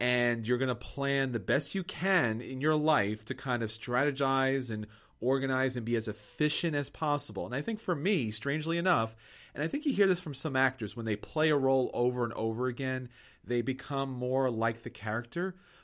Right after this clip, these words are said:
The more I play Euro games, the more my mind kind of sharpens as far as, am I doing things as efficiently as possible, whether it's in work or whether it's my personal life? Could I do things? Could I kind of manage things better? Can I delegate, kind of like in a worker placement game?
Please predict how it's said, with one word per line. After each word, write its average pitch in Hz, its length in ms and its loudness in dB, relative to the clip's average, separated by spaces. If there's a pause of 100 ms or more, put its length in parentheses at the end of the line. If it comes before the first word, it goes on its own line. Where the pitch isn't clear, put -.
(100)
The 151 100 -2
more 170 260 0
I 240 100 2
play 185 300 2
Euro 135 360 4
games, 98 500 -6
the - 80 -6
more 139 260 -2
my 147 240 -2
mind 123 360 -2
kind 117 220 -6
of 110 80 -4
sharpens 113 680 -4 (340)
as 110 220 -4
far 120 320 2
as, 104 340 0 (480)
am 143 180 -2
I 170 220 2
doing 160 380 0
things 147 280 -2
as 120 120 -4
efficiently 131 500 -2
as 113 140 -2
possible, 107 640 0
whether 117 220 2
it's 113 140 -2
in 107 120 -4
work 120 320 0
or 107 80 -2
whether 113 400 0
it's 110 140 -8
my 107 100 -2
personal 156 580 0
life? 98 360 -4 (380)
Could 170 140 -2
I 165 120 4
do 165 180 0
things? 160 380 -2
Could 131 160 -4
I 127 80 2
kind 131 180 -4
of 113 60 -2
manage 127 300 2
things 123 200 -6
better? 123 260 2
Can 123 140 -8
I 110 80 0
delegate, 139 800 0
kind 123 160 -4
of 123 40 0
like 113 100 -2
in 117 80 -4
a - 20 -2
worker 123 320 0
placement 117 480 -2
game? 160 300 -4